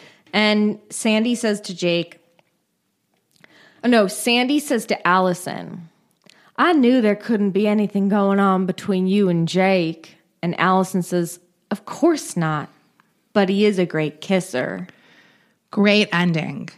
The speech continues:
Speaker 2: Great ending line from Allison.
Speaker 1: And now Sandy's spinning.
Speaker 2: Now, here was a thought when I saw that, and I thought, what could have improved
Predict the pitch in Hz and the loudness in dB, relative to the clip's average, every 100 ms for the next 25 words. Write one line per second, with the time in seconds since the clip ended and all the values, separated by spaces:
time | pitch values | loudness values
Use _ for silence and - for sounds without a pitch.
0 | _ _ - 220 247 208 208 202 185 170 | _ _ 0 2 2 2 2 2 0 0
1 | 165 160 151 151 151 156 147 147 147 180 | -2 -4 -4 -4 -4 -6 -10 -10 -6 -2
2 | 220 220 214 208 208 - 208 190 180 - | 0 2 4 2 0 0 -2 0 -2 -6
3 | - 175 156 147 160 180 - - - - | -4 -4 -4 -6 -8 -12 -14 -20 -20 -20
4 | - 240 240 233 - - - 262 294 302 | -2 2 4 2 -2 -12 -2 0 2 0
5 | 285 - 214 196 185 180 - 190 185 190 | 0 0 0 2 2 0 0 0 2 2
6 | 226 226 233 - - - _ - 190 180 | 0 -2 -6 -12 -14 -18 _ -6 -2 -2
7 | 180 185 160 - _ 185 185 220 - 247 | 0 0 0 -4 _ -2 0 0 0 0
8 | 214 208 - 185 180 180 180 - | 2 0 2 0 2 0 -4 -10